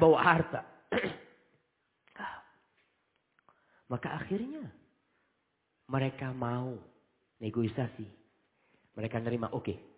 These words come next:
di mana hartamu?" Dikasih tahu oleh Suhaib, "Hartaku di tempat ini, di tempat ini, di rumahku dibawa, berangkat." Digali, ada hartanya. Berangkat Suhaib. Dengar Rasulullah sallallahu alaihi wasallam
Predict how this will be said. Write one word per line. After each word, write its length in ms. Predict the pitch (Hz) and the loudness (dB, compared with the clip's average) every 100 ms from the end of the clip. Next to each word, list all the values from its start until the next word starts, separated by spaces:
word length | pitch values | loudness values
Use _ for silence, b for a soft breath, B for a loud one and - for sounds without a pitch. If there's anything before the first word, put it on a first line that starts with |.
| _ _ | _ _
di 120 | 120 | -2
mana 280 | 123 127 98 | 0 0 0
hartamu?" 480 | 107 104 101 92 - | -4 -4 -8 -8 -14
Dikasih 320 | - 110 117 | -12 -10 -8
tahu 480 | 123 110 101 104 104 | -6 -6 -8 -10 -6
oleh 160 | 101 - - b b b b b | -6 -6 -18 b b b b b
Suhaib, 400 | - 120 185 202 | -8 -2 -2 -4
"Hartaku 480 | 120 127 120 120 123 | -4 -4 -4 -4 -4
di 160 | 117 117 | -4 -6
tempat 320 | 120 120 - | -6 -6 -6
ini, 320 | 127 127 123 | -10 -8 -8
di 80 | 123 | -8
tempat 400 | 120 117 120 - | -8 -8 -8 -8
ini, 560 | 123 139 143 139 139 | -8 -8 -8 -10 -14
di 160 | 139 123 | -10 -8
rumahku 480 | 120 120 117 - 131 | -6 -6 -8 -6 -6
dibawa, 480 | 120 120 127 135 139 | -2 -2 -2 -2 -6
berangkat." 320 | - 110 107 - 98 | -6 -6 -8 -14 -18
Digali, 480 | 113 107 120 131 135 - | -12 0 2 2 0 -4
ada 160 | 110 | -2
hartanya. 400 | 101 92 - 95 92 _ | -2 -4 -8 -16 -18 _
Berangkat 400 | 120 127 127 104 - | 2 2 0 -6 -6
Suhaib. 300 | - - - _ b b b b b b _ _ _ _ _ _ _ _ _ - _ | -20 -20 -20 _ b b b b b b _ _ _ _ _ _ _ _ _ -20 _
Dengar 320 | 123 127 139 127 | -4 -2 -2 0
Rasulullah 560 | 113 110 120 113 110 | -4 -4 -2 0 0
sallallahu 240 | - 110 - | -2 -6 -2
alaihi 80 | |
wasallam 280 | 110 113 117 | 0 0 -2